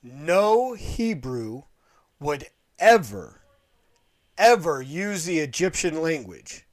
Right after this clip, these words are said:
to write a, a, a document or to name their child. None. The, the, the, the, the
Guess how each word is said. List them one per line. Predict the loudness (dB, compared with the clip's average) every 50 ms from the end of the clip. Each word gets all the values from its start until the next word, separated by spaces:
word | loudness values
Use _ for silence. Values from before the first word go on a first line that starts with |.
| _ _ _ _ _ _ _ _ _ _ _ _ _ -4
to | -2 0 0 0 -2
write | -6 -8 -8 -4 -2 2 2 2 2 0 -4 -8 -14 -18 -18 _ _ _ -8
a, | -8 -8 -8 -8 -12 _ -10 -6
a, | -6 -6 -6 -6 -10 -14 -14
a | -14 -12
document | -6 -2 0 0 0 -2 -4 -6 -4 -4 -4 -6 -8 _ _ _ _ _ _
or | -6 -4 0 0 2 2 0 0 -4 -8 -12 -18 _ _ _ _ -2
to | -2 -2 0
name | -4 -8 -10 -6 -2 0 0 0 0 0 -2 -2
their | -2 -2 -2 -2
child. | -2 -4 -6 -6 -6 -6 -8 -8 -10 -12 -14 -20 _ _ _ _ _ _ _ _ _ _ _ _ _ _ _ _ _ _ _ _ -12
None. | -4 0 2 2 2 0 -4 -10 -18 _ _ _ _ _ _ _ _ _ -2
The, | -2 0 0 -2 -4
the, | -2 -2 -2 -2 -4 -8 -12 -12 -8
the, | -6 -6 -4 -6 -6 -8 -10 _ _ _ _ _ _ _ _ _ _ _ _ -12
the, | -8 -6 -6 -6 -6 -10 -8 -8
the | -6 -6 -6 -6 -10 -12 -14